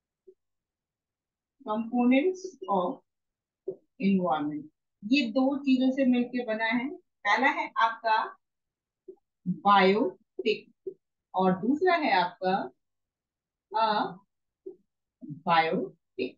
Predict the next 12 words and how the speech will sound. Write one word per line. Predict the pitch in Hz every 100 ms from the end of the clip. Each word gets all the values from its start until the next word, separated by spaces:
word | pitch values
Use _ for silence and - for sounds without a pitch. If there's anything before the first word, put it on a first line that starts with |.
| - _ _ _ _ _
ठीक | 233 -
है, | 359 359 - _ _ _
पहला | 220 220 247
है | 285
आपका | 277 262 277
biotic | 233 220 220 269 -
और | - 220
दूसरा | 202 185 185 190
है | 220 262 453 - _ _ _ _ _ _ _ _ _ _ _ _ _ _ _ _ _
अबायोटिक। | 233 240 185 160 156 160 - _ _ _ 190
biotic | 254 330 370 370
में | 381 392